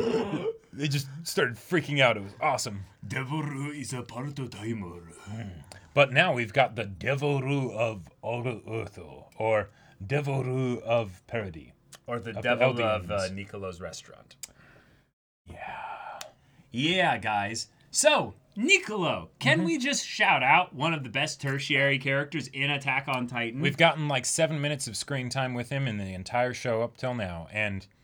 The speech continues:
Speaker 1: goddamn.
Speaker 2: And he's perfect.
Speaker 1: Yep, isn't it
Speaker 2: He's,
Speaker 1: wonderful?
Speaker 2: he's actually just perfect.
Speaker 1: Mm-hmm.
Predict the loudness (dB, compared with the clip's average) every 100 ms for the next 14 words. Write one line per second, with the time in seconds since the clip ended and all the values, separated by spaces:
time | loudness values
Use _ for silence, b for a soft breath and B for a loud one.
0 | b b -2 4 4 4 0 0 -4 -6
1 | -2 2 2 0 0 0 -4 -12 -16 0
2 | 2 2 0 -2 0 2 2 2 2 0
3 | 2 2 2 -2 -2 -2 -4 -4 -6 -6
4 | -10 -14 -8 -4 0 0